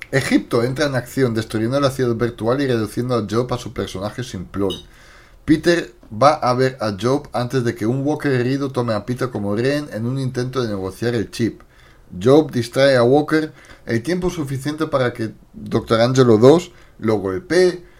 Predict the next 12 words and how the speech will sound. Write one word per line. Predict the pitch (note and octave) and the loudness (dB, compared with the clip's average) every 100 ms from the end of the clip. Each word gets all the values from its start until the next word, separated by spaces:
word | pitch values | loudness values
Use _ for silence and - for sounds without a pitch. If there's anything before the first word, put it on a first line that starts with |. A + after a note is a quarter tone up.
| - | -12
lo | A#2 C3 | -2 -2
que | B2 | 0
hace | B2+ C3 C3+ | -4 -2 0
que | B2+ | 2
aterrice | A2+ A2 B2 C#3 | 2 0 -4 -2
en | B2+ | -2
un | C3 | -2
cableado | C3 - A2+ A2 A2 B2+ C3 | -4 0 0 2 0 2 0
expuesto | B2+ - B2+ - C#3 C3+ | -2 -4 -6 -4 -4 -4
que | A2+ | -4
lo | F#2+ | -4
mata. | F2 C3 D#3+ D#3 E3 | 0 -2 0 -6 -6